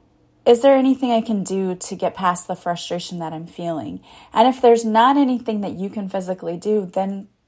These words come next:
stop thinking about it. Like, don't obsess over it. Let it go, because it's out of your control.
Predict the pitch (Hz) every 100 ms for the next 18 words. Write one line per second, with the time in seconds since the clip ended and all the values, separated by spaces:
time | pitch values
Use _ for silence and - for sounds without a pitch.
0 | _ - - - 196 226 - 226 226 196
1 | 165 160 156 - 175 165 196 226 233 -
2 | 220 214 190 175 151 - 202 254 226 214
3 | 170 175 185 180 - 170 180 170 160 -
4 | - - 127 -